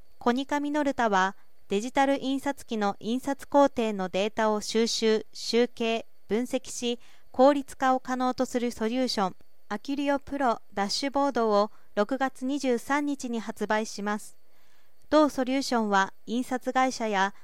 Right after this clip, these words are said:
企業内印刷部門をはじめとするプリンティング現場において、複数のコニカミノルタ製デジタル印刷機の実データを一括で可視化することにより、管理効率化と工程の継続的な改善を支援する仕組みです。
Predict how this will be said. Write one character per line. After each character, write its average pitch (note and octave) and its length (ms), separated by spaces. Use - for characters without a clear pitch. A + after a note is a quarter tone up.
企 G3+ 160
業 C4+ 180
内 C#4 300
印 C4 220
刷 C4+ 260
部 C#4 120
門 B3+ 240
を A3 80
は G3+ 160
じ G#3+ 100
め A3 120
と A3 120
す G#3 160
る G#3 160
プ A3 100
リ C4+ 120
ン C#4 60
テ C#4 140
ィ C#4 60
ン - 20
グ C#4 80
現 C#4 240
場 B3 120
に A#3 140
お A3 100
い A#3 60
て、 G3 260
複 C4+ 200
数 D4 280
の A#3 260
コ G#3 140
ニ A#3 140
カ C4 100
ミ B3+ 140
ノ C4 100
ル B3+ 80
タ B3+ 160
製 A#3+ 300
デ G3 120
ジ A#3 140
タ C4 120
ル C4+ 140
印 C4 180
刷 - 280
機 A#3 100
の G#3 140
実 G3 260
デ C4+ 180
ー - 20
タ A#3 180
を G#3+ 220
一 G#3 180
括 C#4+ 260
で C4 160
可 - 160
視 - 100
化 A3+ 100
す A3+ 160
る A3+ 80
こ A#3+ 140
と B3 100
に A3+ 120
よ G#3 100
り、 F#3 180
管 B3+ 240
理 G#3+ 200
効 A3+ 240
率 C4 200
化 A#3+ 140
と A#3 220
工 A#3+ 240
程 C4 280
の B3+ 140
継 A#3+ 260
続 C4+ 220
的 C4+ 220
な C4+ 120
改 B3+ 280
善 B3+ 260
を B3+ 80
支 - 220
援 C#4 180
す - 160
る A3 100
仕 - 140
組 G3 160
み G3 60
で G3 160
す。 - 200